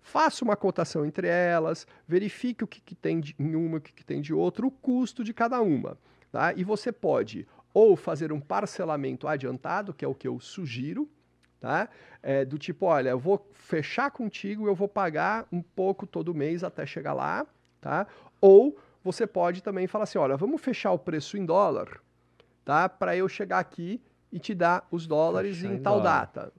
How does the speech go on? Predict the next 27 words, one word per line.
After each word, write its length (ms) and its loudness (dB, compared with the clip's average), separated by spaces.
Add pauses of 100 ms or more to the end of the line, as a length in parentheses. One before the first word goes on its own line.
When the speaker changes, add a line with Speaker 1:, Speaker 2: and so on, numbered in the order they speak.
Speaker 2:
Ah, 240 -6
Speaker 1:
Tá 60 -10
Speaker 2:
interessante, 300 -6
Speaker 1:
legal? 320 0
Tanto 300 -4
Speaker 2:
tá. 80 -8
Speaker 1:
faz 180 0
qual 160 -6
seja 260 -6
o 20 -10
dólar. 380 0
Essa 220 -8
é 20 -4
uma 120 -4
segunda 420 -8
forma, 840 0 (180)
tá 100 -12
bom? 300 4 (720)
E 400 6 (120)
você 180 -10
vai 160 0
precisar, 720 -4
além 220 -6
disso, 380 -10
de 120 -14
dinheiro 360 -4
pra 340 -4